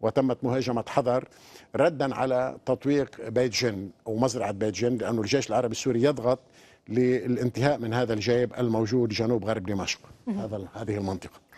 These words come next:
Speaker 2: طيب، سيادة العميد، بالعودة إلى، آه، آه، ربما، آه، خريطة دير الزور.
Speaker 1: نعم.
Speaker 2: آم، إذا ما كنا نتحدث بأن جديد هذه المنطقة، آه، كما ذكرنا هذه هناك منطقة صغيرة فقط، آه، لم تتصل من جهة الميادين والبوكمال،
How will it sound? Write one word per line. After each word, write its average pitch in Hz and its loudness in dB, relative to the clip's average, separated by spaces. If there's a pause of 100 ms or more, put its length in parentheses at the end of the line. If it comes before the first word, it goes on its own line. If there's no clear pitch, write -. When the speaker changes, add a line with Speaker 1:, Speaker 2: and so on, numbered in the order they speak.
(140)
Speaker 2:
طيب، 220 0 (280)
سيادة 277 2
العميد، 285 0
بالعودة 240 2
إلى، 226 2
آه، 214 0
آه، 202 -2
ربما، 202 -2
آه، - -6
خريطة 220 -2
دير 202 -4
الزور. 190 -4 (420)
Speaker 1:
نعم. 208 -2
Speaker 2:
آم، 208 2 (140)
إذا 214 -2
ما 214 -2
كنا 220 -2
نتحدث 214 -4
بأن 196 -4 (360)
جديد 220 -2
هذه 202 0
المنطقة، 233 -2
آه، 226 2
كما 208 -2
ذكرنا 208 -4
هذه 196 -6
هناك 214 -6
منطقة 208 -6
صغيرة 208 0
فقط، 214 -2 (140)
آه، 190 0
لم 202 -2
تتصل 202 -2 (320)
من 202 -6
جهة 214 -2
الميادين 190 -4
والبوكمال، 196 -6